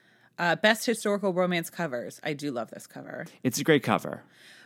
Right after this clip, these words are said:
Speaker 1: Romance books that started it all. M A, only four plus stars.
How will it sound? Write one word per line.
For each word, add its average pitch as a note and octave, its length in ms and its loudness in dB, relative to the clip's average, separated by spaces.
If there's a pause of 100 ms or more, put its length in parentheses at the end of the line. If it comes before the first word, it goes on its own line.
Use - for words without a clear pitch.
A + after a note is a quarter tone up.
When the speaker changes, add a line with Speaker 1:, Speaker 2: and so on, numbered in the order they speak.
Speaker 1:
Romance A3 420 4
books G#3 260 -2
that - 180 0
started A3 340 4
it B3+ 80 2
all. F3 480 4
M F#3 260 4
A, F3 300 4
only E3 240 0
four F3 260 0
plus F3+ 240 -4
stars. C#2+ 500 -6